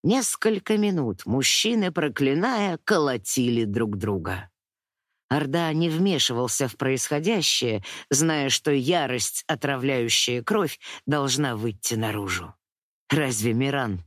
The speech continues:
не предусмотрел это, выбирая путь мести?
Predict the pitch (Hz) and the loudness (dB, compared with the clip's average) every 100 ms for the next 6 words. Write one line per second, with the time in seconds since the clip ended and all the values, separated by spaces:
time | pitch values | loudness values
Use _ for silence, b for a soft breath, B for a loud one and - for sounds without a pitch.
0 | - 135 - 135 123 120 127 120 104 123 | 0 0 2 0 0 -2 -2 -2 -2 0
1 | 202 254 156 107 - 87 _ b b b | 0 -2 -2 -2 -6 -12 _ b b b
2 | 113 151 135 170 143 113 101 147 104 - | 0 0 2 0 0 -2 0 -2 0 0
3 | 131 98 - - 90 | 0 0 -4 -6 -10